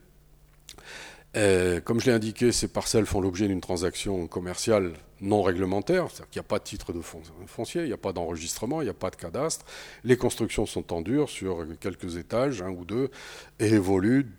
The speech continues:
en fonction de la modestie, de la modeste capacité financière des populations. La même chose, l'accès à l'eau se fait, euh, par borne fontaine, pas de collecte d'eau usée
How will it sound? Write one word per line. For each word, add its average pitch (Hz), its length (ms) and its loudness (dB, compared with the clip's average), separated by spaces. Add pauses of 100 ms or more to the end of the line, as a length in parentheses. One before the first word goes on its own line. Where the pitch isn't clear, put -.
(100)
en 95 140 -2
fonction 98 320 -4
de 123 60 0
la 110 60 -2
modestie, 92 520 -8
de 95 100 -14
la 87 140 0
modeste 95 380 -4
capacité 98 640 -6
financière 92 520 -4
des 95 120 -8
populations. - 580 -12 (320)
La 104 160 6
même 92 180 0
chose, 123 260 0
l'accès 98 300 -2
à 87 80 4
l'eau 113 220 0 (340)
se - 180 -4
fait, 104 480 0
euh, 92 160 -2
par 92 200 -2
borne 87 200 -2
fontaine, 107 500 -6
pas 110 160 0
de - 60 -12
collecte 101 360 -2
d'eau 87 180 -4
usée 107 420 -2